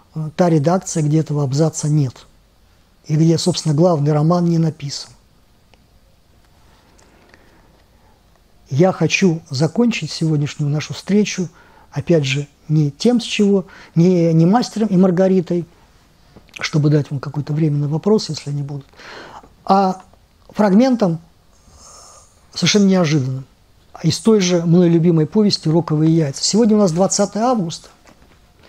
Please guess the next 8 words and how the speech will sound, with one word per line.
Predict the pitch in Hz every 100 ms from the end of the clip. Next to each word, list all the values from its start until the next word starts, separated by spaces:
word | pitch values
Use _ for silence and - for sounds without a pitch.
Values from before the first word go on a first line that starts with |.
| - - - - - - - _
и | 190
этот | 202
фрагмент | 190 185 247 220
касается | - - 208 185 165
двадцатого | 165 156 175 180 170
августа. | 156 135 - - - _ _ _ _ _ - - - - - - _ _ _ _ _ _ _ _ _ _ _ -
Ну, | 226
буквально. | 240 226 156